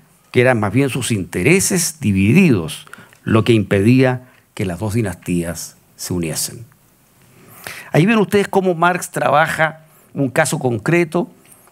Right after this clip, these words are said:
Hay dos facciones, ¿no es cierto?, que corresponden a dos legi-,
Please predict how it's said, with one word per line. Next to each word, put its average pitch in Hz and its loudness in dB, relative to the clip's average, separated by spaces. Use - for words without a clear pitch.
Hay 107 0
dos 143 0
facciones, 156 -2
¿no 135 -2
es 120 -6
cierto?, 127 -2
que 117 -4
corresponden 120 0
a 110 2
dos 127 2
legi-, 120 -2